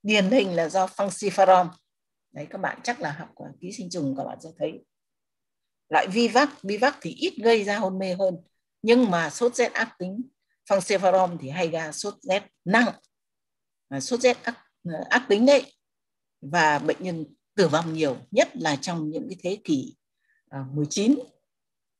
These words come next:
đầu thế kỷ hai mươi là trong miền Nam, những cái vùng sốt rét nổi tiếng như Buôn Mê Thuột là, là sốt rét rất là, là, là kinh. Đồng bào, à, dân tộc chết rất nhiều về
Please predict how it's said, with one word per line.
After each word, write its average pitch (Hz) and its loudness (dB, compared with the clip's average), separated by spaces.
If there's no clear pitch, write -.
đầu 170 4
thế 180 -8
kỷ 160 -2
hai 170 -2
mươi 175 -4
là 139 -10
trong 185 -2
miền 135 -2
Nam, 170 0
những 156 -6
cái 220 -4
vùng 139 -4
sốt 196 -10
rét 202 -6
nổi 170 4
tiếng 220 0
như 226 0
Buôn 175 -4
Mê 170 -6
Thuột - -6
là, 135 -10
là 123 -16
sốt - -12
rét 202 -6
rất 233 -8
là, 139 -12
là, 135 -18
là 147 -8
kinh. 220 0
Đồng 160 -2
bào, 147 0
à, - -8
dân 180 -4
tộc 170 -2
chết 269 0
rất 349 -4
nhiều 170 0
về 127 -12